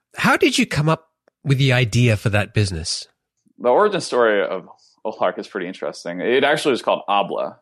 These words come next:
Speaker 2: back then. And so, and this is, uh, we'll go back to, like, two thousand seven. So I'm in, uh, I, I'm in basically the intro seminar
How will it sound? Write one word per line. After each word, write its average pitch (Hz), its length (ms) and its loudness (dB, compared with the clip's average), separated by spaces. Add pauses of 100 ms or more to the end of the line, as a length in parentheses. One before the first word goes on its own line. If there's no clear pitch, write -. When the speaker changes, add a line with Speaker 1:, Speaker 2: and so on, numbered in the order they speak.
(120)
Speaker 2:
back 76 260 -6
then. 60 400 -14
And 92 140 -12
so, 87 240 -2
and 85 240 -4
this - 160 -10
is, 85 180 -8
uh, 80 200 0
we'll 107 100 4
go 110 140 2
back 92 240 0
to, - 80 -4
like, 78 120 -4
two - 160 -8
thousand 85 380 0
seven. 69 500 -10
So 90 220 -2
I'm 95 160 0
in, 95 300 -4
uh, 85 560 -2 (1300)
I, 87 40 -2
I'm 87 340 0
in 113 160 2
basically 110 360 2
the 92 100 0
intro 120 460 0
seminar 92 640 -2